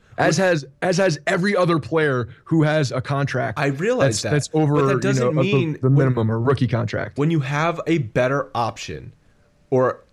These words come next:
Speaker 2: what they were doing is riding the hot hand of Torreyes, and I was
Speaker 1: Yes.
Speaker 2: let him play until he starts going oh for four. He had five hits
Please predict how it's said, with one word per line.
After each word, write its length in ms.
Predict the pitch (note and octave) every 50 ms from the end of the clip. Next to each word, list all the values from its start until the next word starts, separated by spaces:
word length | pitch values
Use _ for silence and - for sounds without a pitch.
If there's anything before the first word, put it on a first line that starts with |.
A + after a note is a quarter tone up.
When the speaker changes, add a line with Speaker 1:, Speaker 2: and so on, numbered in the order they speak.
| _ _ _ _ -
Speaker 2:
what 220 | - B2 C#3+ -
they 80 | G3+ G3+
were 100 | G#3 E3
doing 240 | D3 D3+ D3 C#3
is 80 | B2+ A2
riding 400 | F#2+ G#2+ A2+ A#2 C#3 D3+ D#3+ D#3+
the 60 | D3
hot 200 | B2+ C#3+ C#3 -
hand 220 | C#3 C#3 C3+ C3 B2+
of 80 | A2
Torreyes, 420 | - - A#2+ A#2+ A2+ G2 D#2+ - -
and 80 | - A#2+
I 60 | B2
was 140 | A#2 A2+ F3
Speaker 1:
Yes. 400 | F3+ - - - - - - -
Speaker 2:
let 220 | C3 C#3 F3 A3
him 180 | A3+ B3 C4 A#3+
play 300 | F#3 - - G#3 G3+ F#3+
until 280 | F3 D#3 D#3 - F#3 F3+
he 60 | F3
starts 280 | F3 - D#3+ D#3 D3+ -
going 260 | D#3 D3 C#3+ C3+ B2
oh 140 | A2+ C3 A#2
for 160 | G#2+ - A#2
four. 340 | A2 - A#2+ G#2+ E2+ C#2+ - _ _ - - _
He 120 | - -
had 180 | F#3 G3+ E3+ D#3
five 360 | - - F#3+ D#3 G#3 G#3+ F#3
hits 280 | F3 G3 F3 D3+ -